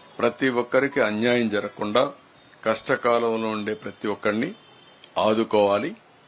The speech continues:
ఆర్గనైజ్ సెక్టర్లో చేస్తే ఇంకా ఈజీ అవుతుంది, కానీ వాళ్ళ చాయిస్ వచ్చిన ఇంజనీర్ని పెట్టుకుంటాడు,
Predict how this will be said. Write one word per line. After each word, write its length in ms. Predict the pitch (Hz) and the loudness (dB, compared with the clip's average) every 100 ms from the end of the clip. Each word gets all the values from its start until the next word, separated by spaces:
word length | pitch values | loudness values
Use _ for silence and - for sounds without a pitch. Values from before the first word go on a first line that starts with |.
| - - - 95 123 | -20 -20 -4 2 4
ఆర్గనైజ్ 420 | 131 139 139 135 - | 4 0 -2 -2 -6
సెక్టర్లో 380 | 110 117 113 110 | -6 -6 -2 -2
చేస్తే 220 | 107 101 110 | -4 -8 -10
ఇంకా 160 | 104 110 104 | -4 -2 -2
ఈజీ 200 | 107 101 107 | -4 -4 -4
అవుతుంది, 360 | 98 - 113 180 - - - - - - | -4 -4 -4 -6 -8 -20 -20 -20 -20 -2
కానీ 180 | 117 120 95 | 0 2 2
వాళ్ళ 180 | 107 131 123 | 4 4 2
చాయిస్ 300 | 131 131 135 151 | 0 0 0 -6
వచ్చిన 260 | 123 127 123 | -6 -6 -6
ఇంజనీర్ని 340 | 120 117 113 107 | -6 -6 -6 -6
పెట్టుకుంటాడు, 560 | 98 - 107 135 120 | -8 -10 -4 -2 -2